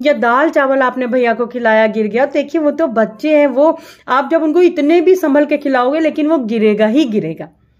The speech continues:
ठीक है, तो ये था आज का मेरा कुछ विषय कि लाला लाली के वस्त्रों को रोज धुलने की आवश्यकता नहीं होती है। आप उनको, जैसे मैंने बताया, जब आप अगले दिन पहनाइए, थोड़ा सा आचमन कर दीजिए, बस।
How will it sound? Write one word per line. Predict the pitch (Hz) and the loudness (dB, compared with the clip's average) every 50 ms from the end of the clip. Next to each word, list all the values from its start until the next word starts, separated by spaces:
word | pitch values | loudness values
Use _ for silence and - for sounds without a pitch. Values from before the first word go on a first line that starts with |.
| _ _ _ _ _ _ _ - | _ _ _ _ _ _ _ -8
ठीक | 311 285 - | -6 -2 0
है, | 320 330 330 330 330 - - - 214 - _ - | 0 0 0 -2 -8 -20 -20 -20 -20 -10 _ 0
तो | 294 311 339 | 2 2 2
ये | 285 226 220 247 269 302 320 330 330 | 2 0 -2 -2 0 0 0 -2 -4
था | 269 254 269 | -4 -2 -2
आज | 277 269 240 233 247 247 - | 0 0 0 0 -2 -2 -4
का | 285 269 | -4 -2
मेरा | 262 247 247 254 | -2 0 -2 -2
कुछ | 254 254 262 220 214 | -2 -2 -4 -6 -6
विषय | 202 220 220 208 - 240 233 254 247 | -6 -6 -6 -4 -4 -2 0 0 -2
कि | 226 - 285 | -2 -2 -4
लाला | 269 233 202 196 196 208 233 247 | -2 0 0 0 0 0 0 0
लाली | 240 220 214 220 226 | 0 -2 -2 -2 -2
के | 226 262 | -2 -2
वस्त्रों | 233 208 202 196 196 - 220 226 | -2 -2 -4 -6 -6 -8 -8 -6
को | 220 247 247 | -2 -2 -2
रोज | 220 190 202 208 233 226 | 0 0 -2 -2 -2 -2
धुलने | 196 190 190 202 214 | -4 -4 -4 -4 -4
की | 214 214 233 | -4 -4 -4
आवश्यकता | 220 196 190 190 202 185 185 - 254 254 | -4 -4 -4 -6 -8 -8 -6 -2 -2 -2
नहीं | 247 214 196 196 208 208 254 285 294 269 | -2 -2 -2 0 0 2 2 4 2 2
होती | 247 214 190 - 180 170 160 | 2 0 -4 -6 -6 -8 -6
है। | 160 156 147 - _ - - - - - - - - - _ _ _ _ - | -6 -8 -10 -12 _ -20 -20 -20 -20 -20 -20 -20 -20 -20 _ _ _ _ -2
आप | 233 233 240 262 302 320 - - | 0 2 2 2 2 0 -2 -4
उनको, | 262 240 233 214 226 254 262 294 330 349 - - - - - 214 | -6 -4 -4 -2 0 2 4 4 4 2 -2 -6 -14 -16 -8 -2
जैसे | 220 233 233 233 294 | -2 -2 0 0 0
मैंने | 269 262 254 262 254 | 0 0 0 0 -2
बताया, | 226 285 277 226 208 202 208 240 277 | -4 -4 -2 0 0 0 2 0 0
जब | 254 269 220 240 | 0 0 -2 -2
आप | 233 214 | -2 -2
अगले | 214 190 208 208 | -4 -2 -2 -2
दिन | 196 214 214 196 | -2 -2 -2 0
पहनाइए, | 208 208 202 185 190 226 285 | 0 0 2 2 2 0 0
थोड़ा | 285 277 220 208 | 0 0 0 0
सा | 202 240 269 | -2 -2 -6
आचमन | - - 214 220 247 240 269 262 269 262 240 185 | -4 -2 -2 -2 -2 0 0 0 0 0 0 0
कर | 190 165 156 | -2 -2 -2
दीजिए, | 147 165 165 143 170 170 170 | -4 -6 -8 -4 -2 0 0
बस। | 170 175 170 - 208 214 202 185 - - - - | 0 -2 -2 0 0 2 2 0 -2 -8 -16 -20